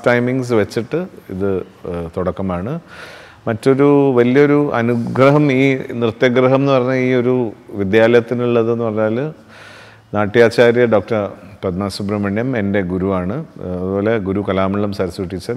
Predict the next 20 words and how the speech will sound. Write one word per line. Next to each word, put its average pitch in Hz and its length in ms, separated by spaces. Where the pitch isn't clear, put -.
ഇവർ 117 120
രണ്ടുപേരും 127 540
അവരുടെ 113 240
പാദസ്പർശം 117 800
ഇവിടെ 113 280
നടന്നു 104 340
എന്നുള്ളത് 123 400
തീർച്ചയായിട്ടും 147 680
ഒരു 123 120
നൃത്തവിദ്യാലയം 120 760
എന്ന 113 200
നിലയിൽ 117 240
ഒരുപാട്, 117 440
ഒരുപാട് 113 400
പുണ്യവും 139 500
ഇവിടെ 127 240
പഠിക്കാൻ 127 440
വരുന്ന 139 280
കുട്ടികൾക്കും 135 560
അതൊരു 117 240